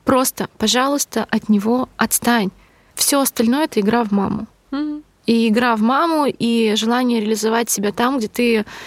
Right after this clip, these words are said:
Speaker 1: м, только можешь себя реализовать. Я бизнес-консультант.
Speaker 2: Мгм.
Speaker 1: И если мой мужчина попросит, спросит у меня: «Как ты считаешь, как вот здесь мне по бизнесу лучше поступить?»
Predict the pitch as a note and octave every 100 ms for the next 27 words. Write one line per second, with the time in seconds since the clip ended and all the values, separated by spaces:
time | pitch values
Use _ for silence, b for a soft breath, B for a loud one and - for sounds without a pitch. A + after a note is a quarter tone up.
0 | B B B A3 G#3+ - - C4 A#3 A#3
1 | G#3+ A#3 A#3 - G3+ G3+ G#3+ G#3 G3 F#3
2 | - - - B B B B B B -
3 | A3 C#4 D4 - _ _ _ A3 - B3
4 | - G#3+ - G3+ G#3+ G#3+ G#3+ - _ A3+
5 | G#3 F#3+ - _ - - A3 C#4 - A#3+
6 | C4+ B3+ A#3 - A#3+ G#3+ - G3+ A#3+ B3
7 | - - - - B3+ - - G#3 G3 G#3
8 | C#4+ - B3 - - - A3+ A3+ G#3 -
9 | - - b b b b - C4 B3+ A#3+
10 | - B3 A#3+ A3+ A3 A3 G3+ A#3 A#3+ A3
11 | - G#3+ A3 - - - - G#3 D4 F#4+
12 | -